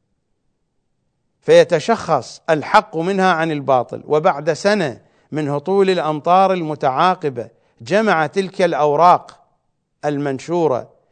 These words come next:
فشاهد أن كلمة واحدة منها لم تمحى ولم تغسل.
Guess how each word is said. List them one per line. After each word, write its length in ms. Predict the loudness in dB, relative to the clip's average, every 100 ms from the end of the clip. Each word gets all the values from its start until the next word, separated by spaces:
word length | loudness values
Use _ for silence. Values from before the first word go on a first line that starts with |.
| _ _
فشاهد 720 | -6 0 4 4 4 0 -2
أن 400 | -6 -4 -4 -6
كلمة 560 | -4 -2 0 -2 -2 2
واحدة 640 | 2 2 0 -6 -4 -4
منها 560 | -4 -4 -2 -2 -2 -8 _ _
لم 300 | 0 2 2
تمحى 640 | 2 0 0 -2 -2 -2 0
ولم 320 | 2 4 0
تغسل. 460 | -4 -6 -6 -10